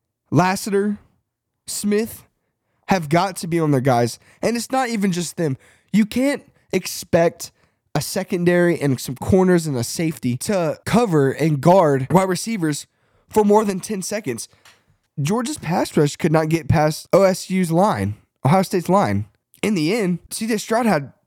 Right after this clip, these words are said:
time to throw the ball and get the ball down the field and get touchdowns and stuff like that.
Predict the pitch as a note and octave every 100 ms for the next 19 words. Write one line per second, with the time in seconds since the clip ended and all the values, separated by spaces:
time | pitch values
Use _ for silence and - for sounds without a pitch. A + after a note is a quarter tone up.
0 | _ - G3+ G3+ G#3+ G3+ - - F#3+ -
1 | - - A3 A#3 A#3+ E3 G3 A3 D#3+ F3
2 | F3 F3 _ D3 D#3 C#3+ F3+ G3 D3 D3+
3 | D3 E3+ E3 D#3 B2+ F3+ B3 - C3+ B2+
4 | A#2+ C3 C3+ B2 B2 A2